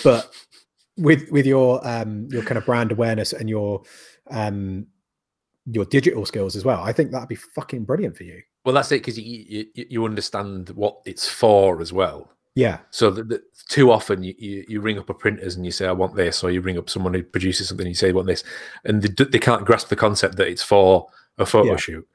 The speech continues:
Speaker 2: or it's for a prop, for, you know, and you have to go into this
Speaker 1: Yeah.
Speaker 2: whole third tier explanation of this is, "No, it's not for customers, it's for a client,"
Speaker 1: Yeah.
Speaker 2: you know, and they just
Speaker 1: Yeah.
Speaker 2: don't understand it 'cause they're not in the industry.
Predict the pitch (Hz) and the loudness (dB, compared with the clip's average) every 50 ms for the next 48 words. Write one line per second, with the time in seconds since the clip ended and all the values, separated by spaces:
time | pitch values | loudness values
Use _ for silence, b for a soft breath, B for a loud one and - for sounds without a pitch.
0 | b b b b b b 101 95 90 90 - - - - 107 101 98 95 95 95 | b b b b b b 2 2 2 2 0 -4 0 4 6 8 8 8 8 8
1 | 92 92 92 - _ _ _ _ _ - 101 - - - - 110 101 - - - | 6 6 2 -2 _ _ _ _ _ -16 -16 -12 -10 2 4 4 4 4 2 -6
2 | - - - - - 117 110 104 98 92 95 101 101 95 117 107 - 110 104 113 | -20 -18 -10 -8 -4 -2 2 4 4 4 4 2 2 0 0 0 -2 0 2 2
3 | 110 - 98 92 107 101 110 107 107 107 104 101 B B B B B B B - | 2 2 0 -4 0 2 4 4 4 2 0 -4 B B B B B B B -12
4 | - - 117 107 107 104 - - 110 104 98 101 - - - 98 95 101 107 - | 0 4 6 6 6 4 2 2 2 4 4 4 2 0 -6 -2 -2 -2 -2 -2
5 | - 95 92 87 90 85 - 92 87 - 107 - 131 113 110 107 104 95 - 117 | -4 -8 -8 -8 -8 -10 -12 -12 -14 -16 -14 -8 -2 0 0 0 0 -2 0 -2
6 | 117 - - - 127 120 - _ _ _ _ _ - - 120 - - - 113 104 | -2 -2 -2 -6 -8 -8 -8 _ _ _ _ _ -4 -4 -4 -4 -4 -8 -8 -6
7 | 101 95 90 95 - - - 107 101 98 - - - - 107 104 104 101 98 - | -6 -6 -6 -8 -14 -8 -4 -4 -4 -4 -4 -8 -6 -4 -2 -2 0 0 0 0
8 | 120 107 - 117 101 92 87 85 85 _ B B B B B B 107 104 104 104 | 0 0 0 2 2 2 2 0 -4 _ B B B B B B -4 0 0 0
9 | 104 110 - - 123 107 101 104 - - 123 120 101 - 104 95 - 98 98 98 | -2 0 4 4 4 4 4 0 2 2 2 2 2 -4 -6 -4 -4 -4 0 0
10 | 104 - 101 95 92 90 95 95 92 101 - - 117 113 131 139 | -2 -2 -2 -6 -6 -6 -6 -8 -8 -10 -10 -6 -4 -4 -6 -6